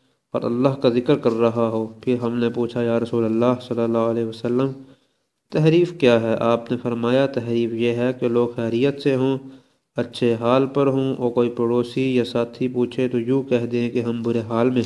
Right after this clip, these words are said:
ہیں۔" حضرت ابو ادریس خولانی رحمۃ اللہ علیہ کہتے ہیں کہ حضرت معاذ رضی اللہ تعالیٰ عنہ نے فرمایا، "تم لوگوں کے ساتھ بیٹھتے ہو تو لوگ لا محالہ باتیں شروع کر دیتے ہیں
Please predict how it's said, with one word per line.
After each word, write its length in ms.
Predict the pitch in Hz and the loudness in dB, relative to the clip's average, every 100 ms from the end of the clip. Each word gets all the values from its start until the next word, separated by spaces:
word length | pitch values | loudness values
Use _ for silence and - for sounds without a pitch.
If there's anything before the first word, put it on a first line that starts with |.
| 107 | -2
ہیں۔" 80 | 110 - - - _ _ _ - - _ _ _ _ _ _ - | -10 -12 -16 -20 _ _ _ -20 -20 _ _ _ _ _ _ 2
حضرت 260 | 147 147 | 2 4
ابو 280 | 135 143 131 | 2 4 4
ادریس 440 | 127 131 135 143 | 2 2 0 -2
خولانی 540 | - 123 123 120 127 131 | 0 2 4 2 2 0
رحمۃ 240 | 127 131 127 | 0 -4 -2
اللہ 200 | 127 127 | 2 4
علیہ 220 | 123 123 | 4 2
کہتے 380 | 123 117 117 135 | 0 -4 -2 -2
ہیں 100 | 131 | -2
کہ 60 | - | -2
حضرت 220 | 127 131 - | -2 -2 -2
معاذ 420 | 123 120 120 127 | -4 0 0 2
رضی 280 | 127 123 123 | 0 2 2
اللہ 120 | 123 | 2
تعالیٰ 320 | 123 120 127 | 0 -2 -2
عنہ 260 | 123 123 127 | -2 0 0
نے 80 | 120 | 0
فرمایا، 480 | 120 117 113 123 135 139 - - _ _ - - - - - - _ - | -2 2 2 4 2 -2 -10 -14 _ _ -12 -10 -10 -12 -20 -20 _ -4
"تم 220 | 143 139 | 0 4
لوگوں 260 | 131 135 143 | 6 6 4
کے 120 | 143 | 0
ساتھ 320 | - 131 131 | 2 2 2
بیٹھتے 540 | 123 123 120 120 151 139 | 2 2 2 0 0 2
ہو 280 | 135 127 127 | 2 2 2
تو 60 | 131 | 0
لوگ 380 | 123 131 131 | 4 4 2
لا 220 | 127 123 127 | 2 4 2
محالہ 400 | 123 127 127 127 | 2 -2 0 2
باتیں 360 | 120 117 139 | 2 0 0
شروع 240 | 131 123 120 | -2 0 0
کر 120 | 120 | -2
دیتے 340 | 120 113 135 | -4 -4 -4
ہیں 180 | 120 117 | -2 -6